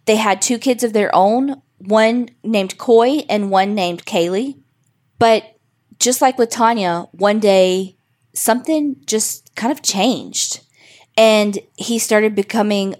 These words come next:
more aggressive. And Faith was like, "I'm not doing this. I want a divorce." At one point, Faith had actually filed a protective order against Gregory,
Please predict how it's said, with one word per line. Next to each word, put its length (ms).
more 640
aggressive. 920
And 560
Faith 240
was 160
like, 320
"I'm 180
not 380
doing 300
this. 500
I 120
want 180
a 60
divorce." 840
At 120
one 200
point, 340
Faith 160
had 160
actually 340
filed 420
a 60
protective 560
order 380
against 480
Gregory, 680